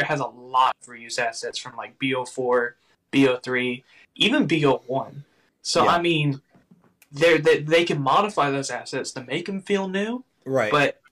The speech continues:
Speaker 1: reuse assets are not a bad thing, 'cause look at B O three, like, like you, like you've mentioned before,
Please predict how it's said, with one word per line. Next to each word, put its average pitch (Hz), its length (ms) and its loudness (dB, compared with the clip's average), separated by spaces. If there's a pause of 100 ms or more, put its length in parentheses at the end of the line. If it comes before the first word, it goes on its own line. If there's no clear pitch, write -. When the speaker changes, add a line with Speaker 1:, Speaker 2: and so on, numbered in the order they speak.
(520)
Speaker 1:
reuse 208 580 0
assets 196 340 2
are 127 80 -8
not 123 240 -2
a - 20 -10
bad 110 280 -8
thing, 113 140 -14
'cause 127 120 -6
look 185 140 2
at 180 100 6
B 170 160 4
O 160 80 6
three, 156 260 2
like, 127 300 -2 (180)
like 135 260 0
you, 139 200 -2
like 123 180 -4
you've 139 160 -4
mentioned 143 300 -2
before, 139 440 2